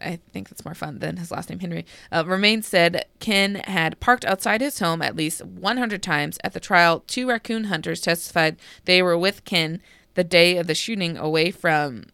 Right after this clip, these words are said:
uh, Romaine's property. Uh, Romaine was forced to admit in court under questioning by Ken's attorney, Richard Jean McFadden. Uh, which is, like, probably, like, the reason that people don't like defense,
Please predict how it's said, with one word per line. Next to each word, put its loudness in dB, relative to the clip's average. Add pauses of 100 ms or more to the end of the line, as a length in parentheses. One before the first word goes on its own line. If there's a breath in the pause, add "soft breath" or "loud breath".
(420)
uh, 4
Romaine's -2
property. -2 (360 loud breath)
Uh, 2
Romaine 2
was -4
forced -2
to -2
admit 0
in -4
court 0
under 0
questioning -2
by 4 (120)
Ken's -4
attorney, -6
Richard -12 (580)
Jean -12 (140)
McFadden. -4 (1120 soft breath)
Uh, -4 (600)
which -4
is, -2
like, 0 (180)
probably, 0
like, -2
the -6
reason -8
that -12
people -10
don't -6
like -10
defense, -10